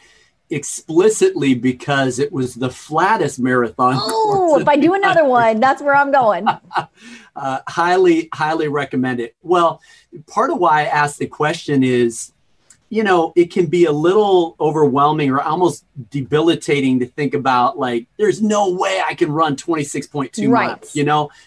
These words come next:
Speaker 1: it's like, that just seems impossible for some people. Well, I don't know what your plan was, but mine involved seventy-two training runs that
Speaker 2: Right.
Speaker 1: covered four hundred and seventy-five miles.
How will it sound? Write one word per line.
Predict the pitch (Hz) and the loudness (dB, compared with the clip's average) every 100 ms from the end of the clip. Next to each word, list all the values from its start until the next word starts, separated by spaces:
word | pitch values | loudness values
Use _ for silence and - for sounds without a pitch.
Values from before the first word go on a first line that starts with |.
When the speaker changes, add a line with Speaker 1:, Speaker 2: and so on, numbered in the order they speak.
| - | -10
Speaker 1:
it's | 151 175 | -4 0
like, | 170 156 | 0 2
that | 185 175 - | 0 -2 -2
just | 175 160 - | 0 0 0
seems | - 165 151 139 - - | 0 2 0 -2 -4 -4
impossible | 131 120 156 156 165 139 120 | -6 -4 -2 -2 -4 -4 -4
for | 139 | -4
some | 123 135 120 | -6 -4 -4
people. | 127 120 - - _ _ _ _ _ - | -4 -4 -6 -12 _ _ _ _ _ -4
Well, | 226 226 196 185 _ _ _ _ _ | 0 2 2 -2 _ _ _ _ _
I | 143 220 | 0 2
don't | 247 | 2
know | 190 165 | 2 2
what | 143 127 | 2 0
your | 120 156 214 | 0 0 0
plan | - 180 147 135 | 0 0 0 2
was, | 131 131 117 | 2 0 -2
but | 117 143 | -6 -4
mine | 135 143 165 170 160 160 | -2 0 2 0 0 -4
involved | 143 127 139 135 - | -6 -2 0 0 -2
seventy-two | 160 151 170 170 160 | -6 0 0 0 -6
training | 135 - 156 160 143 | -6 -4 -4 -2 -2
runs | 127 127 127 123 120 - | 0 2 2 0 -2 -6
that | 131 | -6
Speaker 2:
Right. | 240 | -2
Speaker 1:
covered | 151 135 127 | 0 -2 -4
four | - 156 147 | -4 -4 -2
hundred | 147 143 | -2 -2
and | 127 | -2
seventy-five | - 131 131 120 123 117 | -4 -2 -4 -2 -2 0
miles. | 123 175 151 92 - - | 0 -2 -6 -12 -20 -20